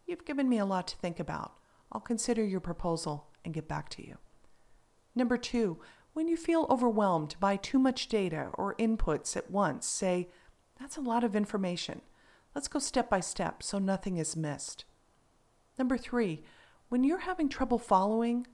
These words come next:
say, "You were speaking very quickly. Could you repeat the last part?" Number four, when it seems like people are talking past each other with incorrect assumptions, say, "I want to make sure we have a common understanding.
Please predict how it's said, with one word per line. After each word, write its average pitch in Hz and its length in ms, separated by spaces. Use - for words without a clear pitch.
say, 220 460
"You 285 140
were 277 100
speaking 262 440
very 202 220
quickly. 175 680
Could - 240
you 311 100
repeat 294 380
the 247 100
last 180 380
part?" 233 340
Number 233 240
four, 196 500
when 247 160
it 247 100
seems 330 400
like 247 200
people 226 340
are 180 100
talking 202 460
past 175 400
each 180 220
other 185 240
with 156 260
incorrect 180 600
assumptions, 226 800
say, 220 340
"I 262 80
want 302 180
to 349 60
make 285 160
sure 247 200
we 226 160
have 202 140
a 208 60
common 202 400
understanding. 170 720